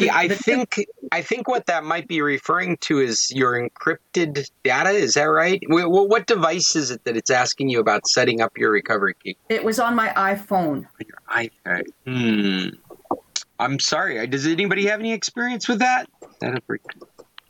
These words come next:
Speaker 2: my only experience is with the Windows desktop and with the Macintosh desktop in this respect,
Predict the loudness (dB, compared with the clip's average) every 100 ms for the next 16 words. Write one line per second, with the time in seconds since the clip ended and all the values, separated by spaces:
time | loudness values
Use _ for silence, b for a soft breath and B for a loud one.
0 | 0 2 2 2 0 -2 0 2 4 2
1 | 2 2 4 2 2 2 4 2 0 0
2 | 0 0 0 0 0 0 0 2 0 0
3 | 0 0 -2 -2 0 0 -2 0 0 -2
4 | -4 -2 0 -2 0 0 0 -6 -4 -2
5 | 0 0 -2 0 0 -2